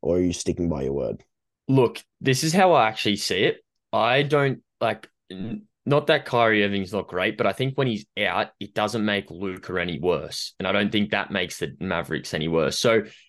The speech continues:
Speaker 2: yeah, they've had some injuries. Um, and, yeah, they started off hot. But to me, it kinda seems like when he's out, it doesn't really bother them. And I think Luka's more of himself. So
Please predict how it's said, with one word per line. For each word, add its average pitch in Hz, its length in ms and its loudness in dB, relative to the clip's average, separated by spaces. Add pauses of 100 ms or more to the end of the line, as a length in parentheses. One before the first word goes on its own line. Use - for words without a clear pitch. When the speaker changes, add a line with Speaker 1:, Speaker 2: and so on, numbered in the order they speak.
(160)
Speaker 2:
yeah, 113 240 2
they've 117 140 0
had 113 200 -2
some 101 160 -2
injuries. 101 760 0 (120)
Um, 90 580 -2 (420)
and, 101 140 -2
yeah, 101 120 2
they 92 140 -2
started 101 440 2
off 87 260 -2
hot. 101 320 2 (840)
But 104 220 2
to 113 120 -4
me, 117 500 0
it 107 160 -10
kinda 101 240 -2
seems 95 420 -4
like 90 300 0 (160)
when 113 160 -4
he's 101 200 -2
out, 98 280 0 (100)
it 87 140 -14
doesn't 98 320 -2
really 98 260 -2
bother 90 320 -4
them. 165 300 -4
And 95 100 -6
I 90 80 -2
think 92 240 -2
Luka's 95 380 -4
more 92 240 0
of 85 80 -6
himself. 85 500 -2
So 107 300 2